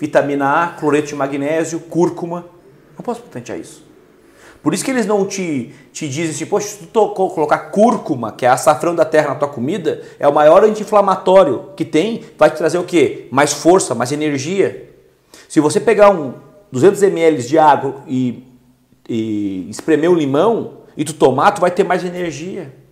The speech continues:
de manhã em jejum. Porque isso é a farmácia de Deus. Então a secretaria nada mais é, é estas que secar gelo. Haja dinheiro pra saúde, nunca é tanto dinheiro pra saúde, nu-, nunca para.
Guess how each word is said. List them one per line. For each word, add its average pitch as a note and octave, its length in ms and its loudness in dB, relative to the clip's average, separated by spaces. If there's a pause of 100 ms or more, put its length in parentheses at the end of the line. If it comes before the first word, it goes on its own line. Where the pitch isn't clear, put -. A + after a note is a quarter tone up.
(300)
de C#3 120 -4
manhã D3 320 0
em C#3 160 -2
jejum. C3+ 560 -4 (720)
Porque D3+ 220 2
isso G3+ 260 4
é G#3 40 8
a G3 60 6
farmácia E3 520 0
de C3+ 120 -8
Deus. A#2+ 560 0 (280)
Então D#3 360 2
a D3+ 40 0
secretaria G3+ 720 2
nada D#3+ 240 2
mais B2+ 240 -4
é, D#3 260 0
é C3+ 160 6
estas A3 640 4 (300)
que G#3+ 260 -6
secar A3 400 -2
gelo. B3+ 440 -6 (1000)
Haja A#3 380 8
dinheiro A3+ 420 0
pra A3+ 140 0
saúde, A3 460 -2
nunca B3+ 200 0
é A3+ 40 2
tanto A#3+ 360 4
dinheiro A3+ 300 -4
pra A3 160 -2
saúde, A3 380 0
nu-, A3+ 160 -10
nunca A3+ 200 -6
para. D#4 480 0